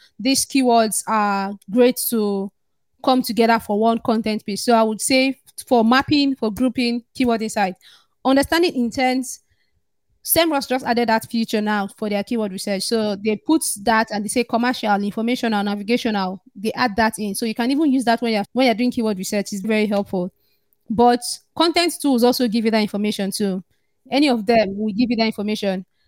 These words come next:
Now, the next one will be creating the briefs, because that's an important part. You've done the research, you now want to create the briefs. Creating briefs,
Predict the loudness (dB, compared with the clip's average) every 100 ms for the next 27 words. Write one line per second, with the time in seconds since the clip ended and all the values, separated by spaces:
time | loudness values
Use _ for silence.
0 | _ _ -2 2 4 2 -4 _ -6 0
1 | 0 2 -2 -2 -4 -2 -2 -2 -2 -2
2 | -2 -2 -4 -4 0 0 0 -2 -2 0
3 | -2 -4 -4 -6 -2 -2 0 -4 -2 -2
4 | -2 -4 -4 -2 -4 -6 -6 -4 -4 -4
5 | -6 -10 _ _ 0 2 4 4 4 4
6 | 4 0